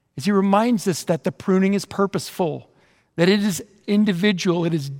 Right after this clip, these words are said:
deeply personal, but his cuts are precise. They're exactly what we need.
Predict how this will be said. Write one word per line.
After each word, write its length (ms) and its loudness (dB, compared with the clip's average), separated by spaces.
deeply 600 2
personal, 680 -8
but 100 4
his 140 2
cuts 360 0
are 60 0
precise. 880 -2
They're 160 -2
exactly 680 0
what 320 0
we 140 -2
need. 600 -4